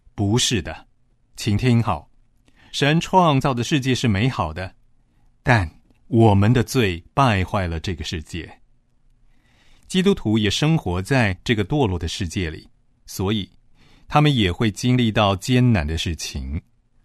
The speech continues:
无论是艰难的人际关系，还是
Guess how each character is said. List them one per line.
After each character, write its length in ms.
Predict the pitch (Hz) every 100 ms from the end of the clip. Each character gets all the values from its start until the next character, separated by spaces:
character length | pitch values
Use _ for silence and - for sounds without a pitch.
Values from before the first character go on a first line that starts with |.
| _ _ _ _ -
无 100 | 143
论 180 | 165
是 220 | 143 139 123
艰 260 | 147 147
难 200 | 139 107
的 360 | 110 107 104 - -
人 180 | 107 104
际 140 | 107
关 280 | 92 131 139
系， 320 | 135 107 82 _
还 180 | - 95
是 420 | 95 113 104 101